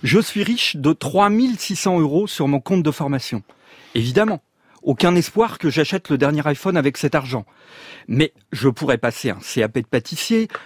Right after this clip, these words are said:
un permis de conduire poids lourd, ou plus probablement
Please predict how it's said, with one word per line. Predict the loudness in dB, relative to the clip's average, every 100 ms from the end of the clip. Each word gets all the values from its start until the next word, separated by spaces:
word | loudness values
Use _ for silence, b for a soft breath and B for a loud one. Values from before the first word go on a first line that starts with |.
| B
un | -16 -4
permis | 0 2 0
de | 0
conduire | 0 0 0 -4
poids | 0 2
lourd, | 2 0 -4 -12 B B B
ou | -4 -2
plus | -2 -2
probablement | 0 0 2 2 2 -2